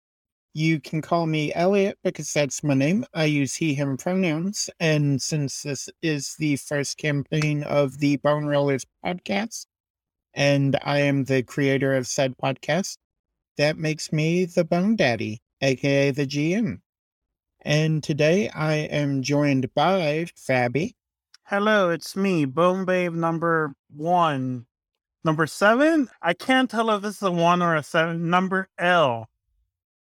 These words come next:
Speaker 2: Bone Babe, it's me. Why do you have me on? <laughs>
Speaker 1: Where can we find you on the internet?
Speaker 2: On certain websites you can only access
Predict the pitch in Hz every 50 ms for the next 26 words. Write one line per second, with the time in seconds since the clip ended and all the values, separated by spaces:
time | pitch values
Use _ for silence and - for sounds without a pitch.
0 | _ _ _ _ _ _ _ _ _ _ - 196 220 214 208 196 190 160 160 147
1 | 139 135 131 127 120 120 127 - - _ _ _ _ _ - 180 139 - - 185
2 | 185 190 185 170 156 139 127 117 113 - _ _ _ _ _ _ _ _ _ _
3 | _ _ _ _ _ _ _ _ _ _ _ _ _ _ _ _ _ _ _ _
4 | _ _ _ _ _ _ _ _ _ - 185 160 156 185 196 311 - 453 494 -
5 | - - 202 202 220 247 269 262 262 254 196 156 160 175 196 190 175 - 233 226
6 | 269 208 - _ _ _ _ - - 415 392 719 587 494 - 262 254 254 240 247
7 | 247 233 - - - 202 196 208 208 208 190 190 196 196 196 196 196 196 196 -
8 | _ _ 185 180 175 180 170 190 190 180 185 196 214 214 185 139 120 113 123 -
9 | - _ _ - - 208 196 196 196 196 196 196 196 196 196 196 196 180 - -
10 | - 208 208 208 208 214 214 214 220 214 208 202 202 202 185 175 185 185 190 -
11 | - - 202 196 180 180 180 170 180 175 175 175 175 175 180 175 175 175 170 160
12 | 160 160 - - - 190 180 175 170